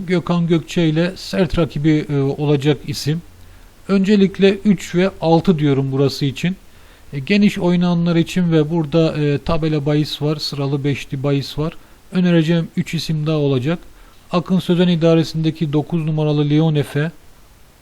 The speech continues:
on numaralı Alay Bey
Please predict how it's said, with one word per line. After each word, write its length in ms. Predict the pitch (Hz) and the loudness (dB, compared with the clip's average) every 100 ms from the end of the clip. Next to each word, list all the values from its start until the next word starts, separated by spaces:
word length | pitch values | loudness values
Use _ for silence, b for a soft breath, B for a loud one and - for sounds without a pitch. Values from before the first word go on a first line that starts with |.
| - - | -12 -2
on 240 | 180 175 | 2 2
numaralı 600 | 170 165 160 156 160 175 - - - - - - - | 2 4 4 4 2 0 -4 -20 -20 -20 -20 -20 -6
Alay 420 | 160 165 175 170 147 | 0 4 6 6 6
Bey 220 | 151 | 4